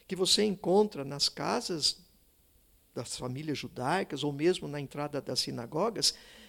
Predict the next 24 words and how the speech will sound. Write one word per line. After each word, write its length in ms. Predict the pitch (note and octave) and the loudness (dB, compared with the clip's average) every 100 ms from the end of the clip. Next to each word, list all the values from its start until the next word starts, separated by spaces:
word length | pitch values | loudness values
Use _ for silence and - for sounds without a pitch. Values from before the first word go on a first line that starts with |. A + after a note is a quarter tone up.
| - | -4
que 100 | A3+ | -4
tem 300 | G#3+ A3+ A3+ | 0 4 6
lá 220 | G3 G#3+ | 6 4
tex-, 460 | G#3 - G#3 D4 - - | 2 -2 0 0 -2 -4
trechos 480 | F3 A3 D4+ E3+ C#3 | 2 4 4 0 0
da 120 | C#3 | -2
Torá. 340 | - B2 G#2 A2+ _ _ _ _ _ _ _ _ _ _ _ _ _ - - | -2 -6 -6 -12 _ _ _ _ _ _ _ _ _ _ _ _ _ -10 6
Mas 220 | E3 D#3+ | 8 12
há 40 | |
algumas 380 | F#3+ F#3 F#3 E3+ | 10 10 4 4
igrejas 440 | D#3+ E3 E3+ D#3 | 2 4 4 4
evangélicas 1000 | E3 D#3 D#3+ D3 D#3+ G#3+ B3 - E3+ - - - _ | -4 -2 -2 0 0 0 -4 -6 0 0 0 -20 _
que 120 | - | -2
chegam 340 | - G#3+ G3 F3+ | 6 8 8 6
até 240 | - E3+ | 2 2
mesmo 320 | D#3 F3+ F3 | 4 0 0
a 60 | E3 | -4
vender 520 | E3 D#3 C#3+ A3 - | -2 -4 0 0 2
essas 380 | D#3 D3+ C3+ C3 | 2 2 2 0
mezuzás 1040 | B2+ D3 G#3+ A#3 E3 C#3+ A#2 C3+ F#3+ G#3+ | 0 2 2 2 0 -2 -2 0 2 2
como 240 | - G#3 G#3+ | 2 2 4
símbolos 520 | - G#3 A3+ A#3 A3+ | 4 4 2 0 -2
de 100 | A3+ | -4
proteção, 680 | - A#3 A#3 B3+ - D4 | -2 -2 2 2 4 2